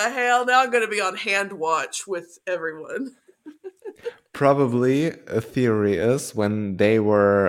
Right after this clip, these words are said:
Speaker 2: uh, when they were growing and racing motorcycles, their hands were so overstimulated that it just grew bigger.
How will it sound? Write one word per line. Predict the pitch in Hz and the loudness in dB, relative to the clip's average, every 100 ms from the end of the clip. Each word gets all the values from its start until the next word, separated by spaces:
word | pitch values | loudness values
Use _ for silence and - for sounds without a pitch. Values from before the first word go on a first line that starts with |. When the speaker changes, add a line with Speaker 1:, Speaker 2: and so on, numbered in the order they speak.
| - | 0
Speaker 2:
uh, | 92 92 90 92 - _ _ - | 0 0 0 -2 -8 _ _ -4
when | 98 95 | -2 2
they | 104 | 2
were | 104 101 | 4 2
growing | 90 98 101 90 95 170 - _ _ _ _ _ - | 0 4 4 4 2 -2 -6 _ _ _ _ _ -6
and | 98 98 | -4 0
racing | 101 107 - 101 | 2 2 2 0
motorcycles, | 98 101 95 - 82 - | 2 2 2 0 -2 -4
their | - 67 | -6 -6
hands | - 113 120 120 - | -4 2 2 2 -2
were | 98 | -4
so | 90 - 107 98 - | -2 0 2 2 4
overstimulated | 123 120 95 - - 92 90 90 87 92 120 120 | 2 4 2 0 0 0 2 2 4 4 2 2
that | 87 | 0
it | 90 | 0
just | 85 98 - - | 0 -2 -2 -8
grew | 107 104 101 | -4 0 0
bigger. | 95 107 107 87 92 156 | 0 2 2 4 4 2